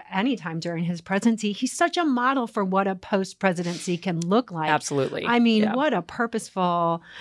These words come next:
Speaker 1: time he has m-, given, you know, his entire life, but especially his, his post-presidency is just, um,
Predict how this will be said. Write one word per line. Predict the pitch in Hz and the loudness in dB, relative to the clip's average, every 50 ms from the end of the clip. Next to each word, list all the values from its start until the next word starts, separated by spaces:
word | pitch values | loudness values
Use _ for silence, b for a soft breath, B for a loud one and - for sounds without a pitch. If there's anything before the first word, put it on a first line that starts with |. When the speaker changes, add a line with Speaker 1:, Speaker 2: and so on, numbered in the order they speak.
| B B B B | B B B B
Speaker 1:
time | - - - 233 214 226 233 202 175 170 | -6 -4 0 0 2 2 2 0 -2 -2
he | 147 165 180 170 | -4 -4 -6 -6
has | 170 151 170 160 156 156 160 156 151 156 - - - | -6 -6 -4 -4 -4 -4 -4 -6 -8 -10 -12 -8 -2
m-, | 185 180 160 208 - 190 175 - - 185 175 151 - | 0 0 0 2 2 0 0 0 -2 -4 -4 -2 2
given, | - 180 175 180 170 170 160 160 - - - | 2 2 2 0 -4 -4 -6 -8 -10 -10 -6
you | - 202 185 | 0 0 0
know, | 160 151 156 151 - - 196 190 190 190 - - - _ - | 0 0 -4 -6 -8 -8 -8 -6 -6 -8 -10 -12 -18 _ -2
his | - 285 277 | 0 2 2
entire | 226 214 196 - 381 359 247 202 | 2 2 2 2 4 4 6 6
life, | 180 170 165 | 4 2 0
but | - 208 | -2 -8
especially | 208 208 - - 269 285 277 - 214 185 175 175 | -8 -8 -6 -4 -4 -4 -4 -2 -2 -2 -2 -2
his, | 170 185 180 175 180 180 B B B B B | -2 -2 -2 -2 -4 -6 B B B B B
his | B - 381 285 | B 0 0 0
post-presidency | - - 185 156 - - - 269 269 220 202 180 170 - - - 175 170 | 0 -2 -2 -2 -2 -2 0 0 2 2 0 -4 -4 -8 -6 -6 -4 -4
is | 165 170 - | -4 -4 -2
just, | - 185 165 160 - - - B B B B B B B - | 0 0 0 0 -2 -6 -10 B B B B B B B 0
um, | 202 185 165 160 151 151 | 2 2 2 2 -2 -6